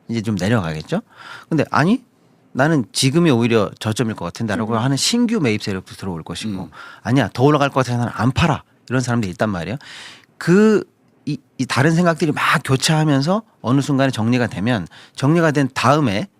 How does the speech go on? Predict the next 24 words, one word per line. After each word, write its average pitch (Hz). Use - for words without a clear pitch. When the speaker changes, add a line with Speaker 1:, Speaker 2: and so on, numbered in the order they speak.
Speaker 1:
그 170
시점에서는 170
누가 120
만남냐면 95
지금이 147
비싸다는 120
사람은 107
다 -
바뀐 123
거예요. 87
Speaker 2:
음. 214
Speaker 1:
앞으로 -
더 117
간다는 113
사람, 120
지금도 123
더 104
싸다는 147
사람, 87
그러니까 95
원래 139
남아있던 110
사람, 120
Speaker 3:
음. 87